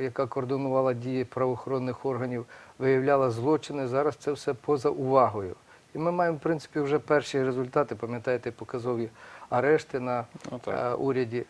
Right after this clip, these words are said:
Speaker 1: Тому, е, це треба розуміти, що, е, для того, щоб реформувати, потрібно знати, що реформувати. Державі потрібна концептуальна реформа, потрібна зміна системи координат. Якщо мова йде про децентралізацію влади,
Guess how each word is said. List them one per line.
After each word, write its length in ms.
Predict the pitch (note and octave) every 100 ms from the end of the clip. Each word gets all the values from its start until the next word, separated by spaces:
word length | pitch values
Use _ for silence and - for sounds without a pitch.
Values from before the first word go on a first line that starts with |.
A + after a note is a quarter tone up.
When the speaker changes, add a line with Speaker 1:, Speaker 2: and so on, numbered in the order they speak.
| - - - - -
Speaker 1:
Тому, 340 | C3+ D#3 F3 -
е, 220 | C#3+ C3+ -
це 160 | - D#3
треба 320 | D#3+ D#3+ D#3
розуміти, 640 | D#3+ C3+ E3+ E3 A#2+ G2+
що, 540 | - - B2+ B2+ B2+ C3 -
е, 140 | - C#3
для 140 | B2+
того, 180 | C3 D#3
щоб 280 | - C#3+ C3+
реформувати, 720 | C#3+ C#3+ - C#3 D3+ E3 D3+
потрібно 480 | B2+ C3 C#3 C#3+ B2+
знати, 320 | C#3 C#3 C3+
що 300 | - D3 B2+
реформувати. 600 | G2 - - G2 G2+ A#2
Державі 400 | B2 C#3 E3 D3
потрібна 440 | - A#2+ D3 D3
концептуальна 760 | B2 C3+ C3 C3 - C#3+ B2+ B2+
реформа, 520 | C3 - C3 G2+ F2
потрібна 480 | - A2 C#3 C#3+ C#3+
зміна 420 | A2+ C3+ D#3 C#3+ - - -
системи 640 | - - D3 - E3+ C#3+
координат. 600 | B2 D3 C#3 D#3 D#3 A#2+ -
Якщо 240 | G#2+ -
мова 220 | D#3 D#3 D3+
йде 160 | D#3
про 180 | D3 C#3+
децентралізацію 960 | C#3 C3 C#3+ C3+ D3 D3 D3 D3+ - C#3+
влади, 340 | D3+ D#3+ -